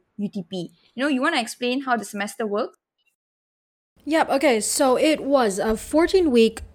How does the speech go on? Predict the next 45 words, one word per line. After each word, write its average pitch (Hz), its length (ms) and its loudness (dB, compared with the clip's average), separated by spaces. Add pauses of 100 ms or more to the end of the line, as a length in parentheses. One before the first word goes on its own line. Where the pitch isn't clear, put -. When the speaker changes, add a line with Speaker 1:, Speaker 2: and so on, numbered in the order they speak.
Speaker 2:
academic 226 520 2
semester 233 600 0 (380)
with 240 420 6
a 233 240 0
spring 339 300 2
break 330 240 4
in 220 100 4
between. 202 500 0 (300)
And 226 400 0
I 247 180 2
think 403 380 2
they 233 280 4
didn't 240 340 2 (180)
have 208 320 4
a 220 140 -4
proper 240 320 0
study 208 680 0
week, 220 400 0
if 208 160 -2
I 208 140 2
can 208 180 -6
recall 254 380 0
correctly. 214 600 2 (300)
It 254 120 2
was, 262 200 4
like, 254 180 2
something 349 300 0
over 262 220 4
the 208 80 2
weekend. 202 340 0
It 202 40 0
was, 208 160 0
like, 220 160 0
eh, 226 180 0
the 220 500 2
classes 233 500 2
ended 220 360 2
on, 208 180 0
like, 208 160 -2
a 220 60 -12
Friday, 320 420 -2
and 277 80 0
then 240 80 2
I 233 80 2
think 311 220 -4